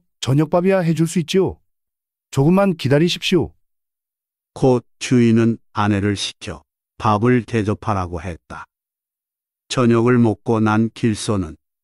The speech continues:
Speaker 2: 식구가 몇 명이냐고 물었고 주인이 모두 다섯 명이라고 대답하자 왜 아들은 보이지 않느냐고 다시 묻는 것이었다. 이에 주인은
Speaker 1: 아들은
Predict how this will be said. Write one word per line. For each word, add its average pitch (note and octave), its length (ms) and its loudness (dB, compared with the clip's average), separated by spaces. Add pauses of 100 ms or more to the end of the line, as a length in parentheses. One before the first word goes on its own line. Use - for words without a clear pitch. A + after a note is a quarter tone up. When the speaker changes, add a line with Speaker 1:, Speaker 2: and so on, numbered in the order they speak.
(100)
Speaker 2:
식구가 A#2 720 -2
몇 A2+ 240 0
명이냐고 G2+ 640 0
물었고 F#2+ 540 -8 (720)
주인이 G#2 680 0 (580)
모두 B2 560 0 (100)
다섯 A2+ 380 -2
명이라고 A2 640 0
대답하자 G2 720 -6 (540)
왜 A#2 340 0 (120)
아들은 A2 500 0
보이지 A2+ 420 0
않느냐고 F#2+ 640 -4 (220)
다시 A2+ 560 -2
묻는 A2 440 0
것이었다. - 640 -12 (920)
이에 A#2+ 380 2
주인은 F#2+ 580 -4 (720)
Speaker 1:
아들은 D3 540 0